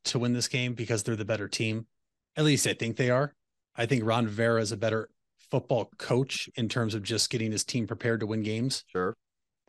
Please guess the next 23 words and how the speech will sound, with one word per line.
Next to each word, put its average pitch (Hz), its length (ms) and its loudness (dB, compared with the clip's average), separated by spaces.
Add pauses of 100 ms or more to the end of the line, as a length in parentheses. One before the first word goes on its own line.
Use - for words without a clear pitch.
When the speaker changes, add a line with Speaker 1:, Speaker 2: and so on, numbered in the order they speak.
(160)
Speaker 1:
Washington 147 500 4
has 143 120 6
a 131 40 4
twenty-two 139 460 0
point 123 240 -4
four 117 140 -2
percent 110 320 -2
chance 110 280 -4
to 110 80 -8
make 101 100 -4
the - 80 -16
playoffs. 117 560 2 (100)
They 110 140 0
can 180 340 2
clinch 143 320 4
this 139 200 2
weekend 123 320 0
with 113 180 -2
a 107 80 0
win 120 200 2
over 123 140 2
the 120 100 0
Browns, 120 500 0